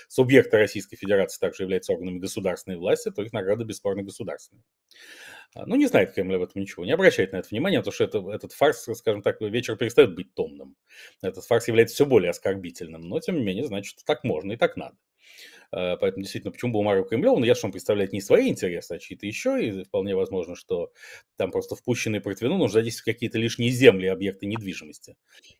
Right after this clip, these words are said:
э, для стро-, для строительства там, <clears throat> э, для реализации, скажем, каких-то крупных девелоперских проектов.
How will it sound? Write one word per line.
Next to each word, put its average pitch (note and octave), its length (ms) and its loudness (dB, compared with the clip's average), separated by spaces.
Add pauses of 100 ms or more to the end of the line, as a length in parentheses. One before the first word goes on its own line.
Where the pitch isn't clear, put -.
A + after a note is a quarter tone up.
э, F2+ 140 -8
для F2 120 -8
стро-, F#2+ 180 -8
для F#2 140 -6
строительства F#2+ 460 -4
там, F#2+ 280 -4
<clears throat> - 20 -20
э, G#2 540 -4
для G2+ 140 0
реализации, A2+ 440 6
скажем, G2+ 180 -4
каких-то - 460 -6
крупных G#2 320 -4
девелоперских G2+ 600 4
проектов. - 440 2